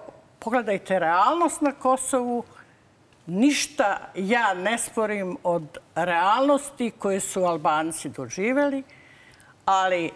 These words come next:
svakako treba respektovati i realnost, e, koju su Srbi doživeli na tom prostoru. Nego, sva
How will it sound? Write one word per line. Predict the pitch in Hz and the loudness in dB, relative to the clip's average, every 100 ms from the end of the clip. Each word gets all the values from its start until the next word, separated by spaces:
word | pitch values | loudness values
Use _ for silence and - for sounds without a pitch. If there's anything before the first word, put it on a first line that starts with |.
| - | -10
svakako | - - 185 214 277 302 285 247 214 | -6 -4 0 0 0 -2 -2 -4 -4
treba | - 220 220 220 196 - | -2 -2 0 2 0 0
respektovati | 165 185 196 - 196 - 175 175 - - 175 - _ - | 0 0 -2 -6 -10 -6 -2 -2 -2 -4 -4 -6 _ -4
i | 202 202 180 160 - - | 0 0 0 -4 -10 -12
realnost, | 165 175 165 196 285 320 311 262 - - - - - - - - - | -4 0 4 4 4 4 4 2 -2 -14 -20 -20 -20 -20 -20 -14 -2
e, | 185 180 160 156 - | 0 2 0 -4 -18
koju | - 185 175 | -6 -2 -2
su | - 165 | -4 -6
Srbi | - - 247 220 220 | -2 0 0 0 -2
doživeli | 170 165 170 185 196 180 175 165 - _ _ _ _ _ - | -4 -4 -2 0 0 0 -2 -4 -12 _ _ _ _ _ -6
na | 170 | -6
tom | - 110 87 | -6 -10 -10
prostoru. | - - - - - - - - - - - - 180 | -18 -18 -16 -16 -18 -20 -20 -20 -20 -20 -20 -12 -2
Nego, | 226 214 170 156 147 - - - _ | 0 0 -2 -6 -10 -12 -20 -20 _
sva | - - | -4 2